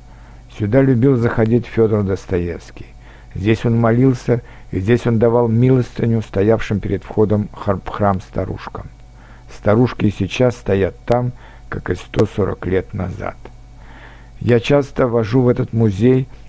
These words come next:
своих студентов-иностранцев. Я думаю, что иностранцы приезжают к нам не просто, чтобы учить русский язык,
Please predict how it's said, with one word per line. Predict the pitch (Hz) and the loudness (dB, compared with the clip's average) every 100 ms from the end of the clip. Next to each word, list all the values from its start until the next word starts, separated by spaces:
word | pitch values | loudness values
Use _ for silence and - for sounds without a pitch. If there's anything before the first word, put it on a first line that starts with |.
| - | -14
своих | - 107 113 107 | -2 2 2 0
студентов-иностранцев. | - 101 113 113 110 - 104 98 - 113 101 - - - - - - - - | -4 0 0 0 -2 -2 -2 -2 -2 0 -2 -6 -16 -18 -20 -20 -20 -20 -6
Я | 101 | -2
думаю, | 95 123 127 127 | 2 2 4 2
что | - 113 | 0 0
иностранцы | 113 - 117 127 113 117 | 0 -2 -2 -2 -2 -4
приезжают | - 110 101 120 - | 0 0 4 2 2
к | - | -2
нам | 117 113 | 0 0
не | 107 | 0
просто, | - 127 135 - 98 | 0 2 0 -2 -6
чтобы | - 90 98 | -6 -8 -4
учить | 98 - 95 | -4 -4 -6
русский | 95 92 - 92 | -4 -6 -6 -4
язык, | 92 101 120 - | -4 0 -2 -2